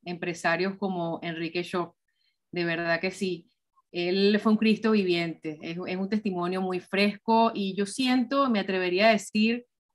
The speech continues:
que él se anticipó a todas esas ideas renovadoras del Concilio Vaticano segundo, porque e-, es como una renovación, ¿no? Y, y, y, y está, está ocurriendo en este momento. Yo siento que,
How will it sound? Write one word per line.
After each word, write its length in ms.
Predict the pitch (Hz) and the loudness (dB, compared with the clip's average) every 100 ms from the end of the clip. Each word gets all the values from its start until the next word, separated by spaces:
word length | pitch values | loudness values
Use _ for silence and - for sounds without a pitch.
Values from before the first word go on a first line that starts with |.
| _ _ | _ _
que 160 | 185 | 0
él 400 | 185 214 240 - _ _ - | 2 2 0 -2 _ _ -8
se 160 | - | 0
anticipó 680 | 202 196 190 180 - 254 254 | 0 0 -4 -6 2 4 6
a 140 | 185 | 4
todas 220 | 185 196 226 | 2 0 0
esas 180 | 240 | 2
ideas 380 | 233 180 180 214 | 2 4 4 2
renovadoras 760 | 226 208 165 160 170 196 220 226 | 2 2 0 -2 0 2 2 0
del 260 | 185 170 160 | -6 -6 -6
Concilio 400 | 170 170 175 196 | -8 -6 -4 0
Vaticano 420 | 208 202 170 185 | -2 -2 -4 -4
segundo, 640 | 196 190 294 285 202 151 - _ _ _ _ - | -4 -2 2 4 4 0 -12 _ _ _ _ -4
porque 680 | 180 180 180 165 - - - | -4 0 0 0 -4 -10 -12
e-, 160 | - | -6
es 120 | 214 202 | -4 0
como 180 | 269 | 2
una 140 | 269 285 | 4 4
renovación, 720 | 254 196 170 170 226 214 175 | 4 2 0 0 2 2 2
¿no? 200 | 196 302 | 2 2
Y, 80 | 233 | 2
y, 240 | 196 196 - | -2 -6 -10
y, 200 | 190 - | -12 -6
y 240 | 202 - | -6 -4
está, 260 | 190 - - | -6 -4 -4
está 280 | 202 196 254 | -4 2 2
ocurriendo 520 | 269 262 277 269 254 | 2 0 2 2 2
en 60 | 220 | 0
este 180 | 202 | 2
momento. 380 | 226 202 175 165 | 2 2 -2 -6
Yo 140 | 165 175 | -8 -4
siento 380 | 202 196 220 | -4 -2 -4
que, 320 | 226 214 175 | 0 0 0